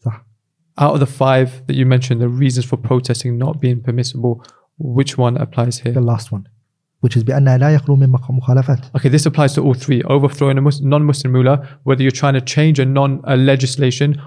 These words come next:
Speaker 2: or whether you're trying to raise awareness, you're saying protesting
Speaker 1: The
Speaker 2: is
Speaker 1: last
Speaker 2: always
Speaker 1: one
Speaker 2: gonna fail because of this last one.
Speaker 1: The last one is for everywhere.
Speaker 2: Okay, here's a question then. You've just connected things to protesting, like free mixing, like missing the salawat.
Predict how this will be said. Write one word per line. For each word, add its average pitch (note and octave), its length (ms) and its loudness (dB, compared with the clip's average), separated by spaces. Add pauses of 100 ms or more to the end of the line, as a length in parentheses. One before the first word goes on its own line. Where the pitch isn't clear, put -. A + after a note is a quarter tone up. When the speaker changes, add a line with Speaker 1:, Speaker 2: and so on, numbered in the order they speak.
Speaker 2:
or D#3+ 140 0
whether D3 160 2
you're C3+ 60 4
trying C3 240 0
to B2 80 2
raise B2+ 180 2
awareness, C#3 400 2
you're C#3 140 2
saying B2+ 340 -2
protesting C3 720 0 (340)
Speaker 1:
The D#3 80 2
Speaker 2:
is C#3 100 2
Speaker 1:
last E3 140 4
Speaker 2:
always G#3 240 4
Speaker 1:
one D3+ 40 -2
Speaker 2:
gonna D#3+ 160 4
fail D3+ 360 2
because C#3 280 0
of B2 80 0
this A#2 160 -2
last A#2+ 260 -2
one. C#3 120 -2
Speaker 1:
The C#3+ 80 6
last F3 320 4
one D#3 80 4
is B2+ 80 2
for - 200 -2
everywhere. A2+ 520 2
Speaker 2:
Okay, C#3 220 0
here's C#3 200 2
a C#3+ 60 -4
question B2+ 320 -4
then. A#2 180 -8 (360)
You've E3 400 4
just E3 220 2
connected D#3+ 440 0
things D3+ 300 2
to C3 100 0
protesting, B2 680 -2
like C3+ 300 0
free C3+ 200 -2
mixing, C3 460 -2 (240)
like C#3 240 0
missing C#3 300 0
the A#2 80 -4
salawat. B2 560 -2